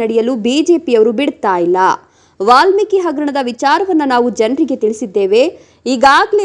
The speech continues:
ಹಣವನ್ನ ವಾಪಸ್ ಪಡೆಯಲಾಗಿದೆ. ಒಂದಷ್ಟು ಹಣ ಡೆಪಾಸಿಟ್ ಆಗಿದೆ. ತಪ್ಪು ಯಾರೇ ಮಾಡಿದ್ರೂ ಶಿಕ್ಷೆ ಆಗುತ್ತೆ. ಕಾನೂನಿಗಿಂತ ಯಾರೂ ದೊಡ್ಡವರಿಲ್ಲ. ಮೂಡ ಮತ್ತು ವಾಲ್ಮೀಕಿ ಹಗರಣದ ತನಿಖೆ ನಡೀತಾ ಇದೆ.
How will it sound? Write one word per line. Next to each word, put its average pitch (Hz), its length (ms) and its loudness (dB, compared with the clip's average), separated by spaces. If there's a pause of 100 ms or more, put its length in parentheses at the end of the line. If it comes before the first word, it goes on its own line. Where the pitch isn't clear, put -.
ಹಣವನ್ನ 285 420 -2 (160)
ವಾಪಸ್ 262 400 -2 (140)
ಪಡೆಯಲಾಗಿದೆ. 208 680 -2 (540)
ಒಂದಷ್ಟು 427 400 0 (100)
ಹಣ 247 160 -4 (200)
ಡೆಪಾಸಿಟ್ 233 580 -4
ಆಗಿದೆ. 175 260 -6 (300)
ತಪ್ಪು 285 200 2 (180)
ಯಾರೇ 370 280 2 (100)
ಮಾಡಿದ್ರೂ 339 400 -2
ಶಿಕ್ಷೆ - 220 -6 (160)
ಆಗುತ್ತೆ. 233 360 -4 (500)
ಕಾನೂನಿಗಿಂತ 349 680 2 (180)
ಯಾರೂ 233 200 0 (120)
ದೊಡ್ಡವರಿಲ್ಲ. 208 540 0 (580)
ಮೂಡ 320 160 2 (140)
ಮತ್ತು 381 280 0
ವಾಲ್ಮೀಕಿ 302 520 2
ಹಗರಣದ 277 400 -2 (120)
ತನಿಖೆ 330 380 0
ನಡೀತಾ 220 400 0
ಇದೆ. 240 140 2